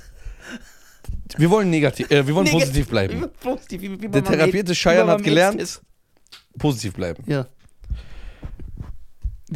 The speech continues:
Speaker 1: Du bist ein wichtiger Teil, nicht nur im Podcast, sogar in unserem Leben. Denn
Speaker 2: <laughs>
Speaker 1: viele Leute mit Problemen
Speaker 2: <laughs> Im Kopf können sich mit mir identifizieren.
Speaker 1: Genau.
Speaker 2: <laughs>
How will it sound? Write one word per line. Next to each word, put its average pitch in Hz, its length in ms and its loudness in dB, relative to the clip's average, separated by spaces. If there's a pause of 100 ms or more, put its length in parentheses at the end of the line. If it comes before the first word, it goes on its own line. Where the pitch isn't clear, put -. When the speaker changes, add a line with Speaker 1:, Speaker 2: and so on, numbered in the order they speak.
(200)
Speaker 1:
Du 165 160 2
bist 180 320 0
ein 131 180 0
wichtiger 139 380 -2
Teil, 120 420 2 (760)
nicht 165 360 -2
nur 117 160 2
im 101 120 -2
Podcast, - 680 -4 (480)
sogar 120 260 2
in 117 80 -2
unserem 117 320 -2
Leben. 92 380 -2 (1400)
Denn 147 360 2 (360)
Speaker 2:
<laughs> 233 160 -6 (960)
Speaker 1:
viele 190 320 2
Leute 156 640 2 (800)
mit 113 420 -4
Problemen 120 840 2
Speaker 2:
<laughs> - 40 -4
Im 285 160 -2
Kopf - 360 -4
können 330 240 -2
sich 302 220 -8
mit 226 100 -16
mir 311 100 -6
identifizieren. - 720 -6
Speaker 1:
Genau. 113 480 2
Speaker 2:
<laughs> - 40 -12